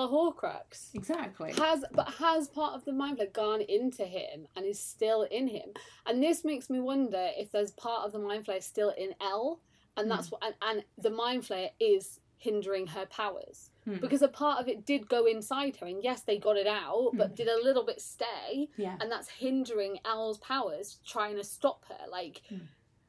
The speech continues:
Speaker 1: you know, almost like how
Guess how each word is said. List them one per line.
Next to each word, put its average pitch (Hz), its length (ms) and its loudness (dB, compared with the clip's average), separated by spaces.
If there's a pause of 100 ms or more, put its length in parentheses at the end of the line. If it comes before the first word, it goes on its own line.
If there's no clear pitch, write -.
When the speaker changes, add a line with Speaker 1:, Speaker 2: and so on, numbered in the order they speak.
(180)
Speaker 1:
you 277 160 8
know, 285 480 6 (260)
almost 254 440 0
like 220 420 -6 (120)
how 208 760 -4